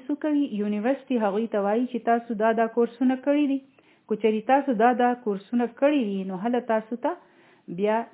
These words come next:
داخله میلاویدی شي. یعنی د یو میجر دپاره څه خاص، خاص کورسونه اخیستل وي. نو تاسو د سبق زده کولو دپاره خو راغلي یئ، لیکن د دې نه مخکې هم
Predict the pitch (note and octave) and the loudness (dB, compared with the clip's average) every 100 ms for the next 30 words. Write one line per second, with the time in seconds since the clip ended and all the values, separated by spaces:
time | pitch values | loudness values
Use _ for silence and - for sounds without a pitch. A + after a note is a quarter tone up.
0 | F#3 F#3 F3+ - F3+ F#3+ A#3 - _ _ | -4 -2 -2 -6 -4 -4 -4 -10 _ _
1 | - F3+ F3+ F3 E3 E3 D#3 D3+ - - | -8 -2 2 0 0 -4 -4 -6 -8 -14
2 | D3+ - _ - G#3 A#3 A#3 A3+ A3+ B3 | -14 -16 _ -4 -2 4 6 6 4 2
3 | G#3+ F#3 F3+ F3 E3+ F3 F#3 F#3+ - G3+ | 2 0 -2 -4 -6 -6 -10 -12 -8 -8
4 | G3 G3+ G3 - G#3+ G#3 B3 B3 A#3 A3+ | -6 -8 -8 -8 -10 -8 -8 -2 -2 -2
5 | - G#3 G3+ G3+ - - - - G3 A#3+ | -6 -8 -8 -10 -14 -20 -20 -12 -2 2
6 | C#4 C#4+ A3 G3+ - F#3 F#3+ - G3+ A3+ | 2 0 -2 -2 -6 -10 -10 -6 0 0
7 | B3+ G#3+ G#3+ G3+ G3 F#3 G3+ A#3+ A3 G#3+ | 0 -8 -4 -6 0 2 2 0 -2 0
8 | A3 A#3+ B3 G#3 F#3 F#3 A#3+ C#4 G3+ F#3+ | 2 2 0 -2 0 0 0 0 -2 -4
9 | - G3 F#3+ F#3+ F#3 F3+ G#3 A3+ G3+ A3 | -8 -8 -6 -6 -6 -6 -4 -6 -4 -8
10 | - A3 A3+ | -8 -8 -4